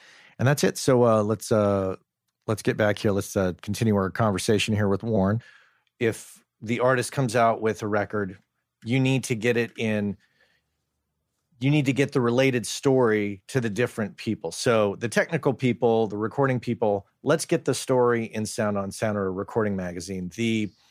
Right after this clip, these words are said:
people that are interested in pop culture, maybe we can do an article on the lead singer in People magazine, or I don't know, some little bl-,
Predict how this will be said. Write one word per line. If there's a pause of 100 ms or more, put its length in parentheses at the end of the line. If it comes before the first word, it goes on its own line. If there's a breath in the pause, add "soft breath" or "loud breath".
(220)
people
that
are
interested
in
pop
culture,
maybe
we
can
do
an
article
on
the
lead
singer
in
People
magazine,
or
I
don't
know,
some
little
bl-,